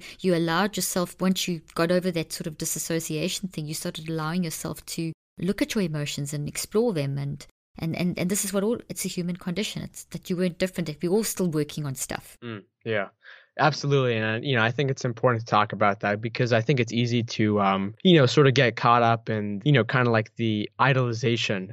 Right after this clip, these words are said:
Speaker 2: of, of people and of successful people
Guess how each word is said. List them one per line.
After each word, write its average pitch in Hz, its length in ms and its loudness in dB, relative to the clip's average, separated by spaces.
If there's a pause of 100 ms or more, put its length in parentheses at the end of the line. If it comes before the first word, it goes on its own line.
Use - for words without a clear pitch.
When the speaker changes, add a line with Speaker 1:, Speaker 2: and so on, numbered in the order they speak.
(120)
Speaker 2:
of, 104 300 0
of 104 240 -6
people 123 400 4
and 110 120 6
of 104 100 2
successful 117 640 0
people 113 640 2